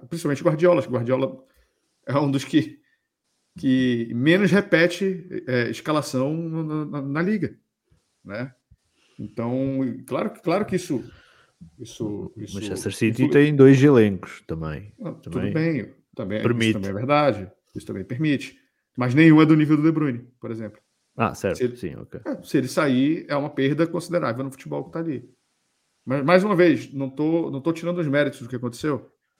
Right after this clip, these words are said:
Speaker 1: É importante o que aconteceu. Mas o que eu tô querendo dizer é pra gente ter um pouquinho mais de pé no chão, que provavelmente a gente não vai conseguir, é, é, é,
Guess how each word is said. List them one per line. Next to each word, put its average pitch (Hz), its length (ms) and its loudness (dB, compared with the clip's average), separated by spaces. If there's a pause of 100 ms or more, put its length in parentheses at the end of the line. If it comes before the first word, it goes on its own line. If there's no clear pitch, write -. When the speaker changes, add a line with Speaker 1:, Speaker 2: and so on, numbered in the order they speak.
(460)
Speaker 1:
É 123 80 -8
importante 147 560 -4
o 113 60 -8
que 117 60 -10
aconteceu. 113 580 -10 (720)
Mas 113 260 -8
o 123 80 -6
que 123 120 -10
eu 123 180 -6
tô 135 140 -6
querendo 131 680 0
dizer 120 320 -2
é 139 40 -2
pra 131 120 -8
gente 139 220 -8
ter - 80 -6
um 139 60 -4
pouquinho 151 320 -8
mais 156 160 -4
de 135 60 -12
pé 143 120 -4
no 127 80 -6
chão, 127 360 -4 (540)
que 131 100 -2
provavelmente 175 520 6
a 143 40 4
gente 160 100 -10
não 190 120 -2
vai 185 120 2
conseguir, 147 500 -4
é, 127 60 -6
é, 110 100 -4
é, 110 380 -6